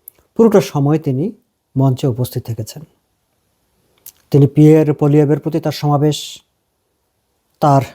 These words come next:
সমর্থন ঘোষণা করেছেন। শুধু তাই নয়, তিনি মার্ক কার্নির, আহ,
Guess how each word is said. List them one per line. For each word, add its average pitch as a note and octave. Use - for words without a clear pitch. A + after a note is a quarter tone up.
সমর্থন D#3+
ঘোষণা D3
করেছেন। D#3
শুধু C4
তাই C#3
নয়, A2+
তিনি F3+
মার্ক E3+
কার্নির, D#3
আহ, B2+